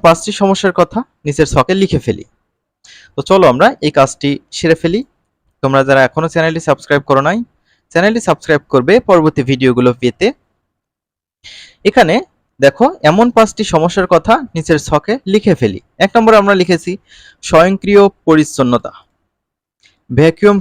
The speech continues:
ক্লিনার রোবট ঘরের মেঝে পরিষ্কার করতে পারে, তো এটা একটা সমস্যা, সেটি সমাধান করবে রোবট। দুই নম্বর, বাগান করা। এই রোবট গাছকে পানি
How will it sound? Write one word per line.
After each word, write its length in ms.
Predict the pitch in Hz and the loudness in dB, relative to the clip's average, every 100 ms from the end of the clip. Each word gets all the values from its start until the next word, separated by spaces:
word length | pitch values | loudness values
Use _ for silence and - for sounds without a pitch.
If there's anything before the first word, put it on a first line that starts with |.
| - | -2
ক্লিনার 400 | 180 180 180 175 - 127 | -4 0 0 0 -2 0
রোবট 340 | 131 127 135 - _ - 117 | 2 2 0 -4 _ -20 -4
ঘরের 240 | 127 123 123 | 0 0 0
মেঝে 220 | 117 135 | 0 0
পরিষ্কার 420 | 143 123 113 - 107 | 2 0 0 -4 -2
করতে 200 | 110 - | -2 -4
পারে, 280 | 104 104 113 196 _ _ | 0 0 0 -6 _ _
তো 60 | - - | -10 -4
এটা 180 | 160 180 | 0 0
একটা 220 | 151 - 139 - _ _ _ _ _ _ _ _ - | 0 0 0 -2 _ _ _ _ _ _ _ _ -4
সমস্যা, 400 | 151 135 135 - | -2 0 -2 -4
সেটি 160 | - 135 | -6 -4
সমাধান 380 | - 131 127 139 | -2 0 0 0
করবে 220 | 131 131 170 | -2 0 2
রোবট। 360 | 117 104 143 - - _ _ _ | 2 2 0 -4 -20 _ _ _
দুই 180 | 135 180 | 0 2
নম্বর, 220 | 127 117 - - 135 | 2 0 -2 -6 -2
বাগান 380 | 131 170 165 - | 2 4 2 0
করা। 260 | 104 90 - _ _ _ _ _ _ _ _ _ _ _ _ _ _ _ _ _ _ _ _ _ _ _ _ | -2 -2 -8 _ _ _ _ _ _ _ _ _ _ _ _ _ _ _ _ _ _ _ _ _ _ _ _
এই 140 | 170 202 | 2 4
রোবট 360 | 220 147 214 - - - 131 | 6 4 2 0 -8 -2 0
গাছকে 280 | 147 - 160 - | 0 0 -2 0
পানি 180 | 165 | 0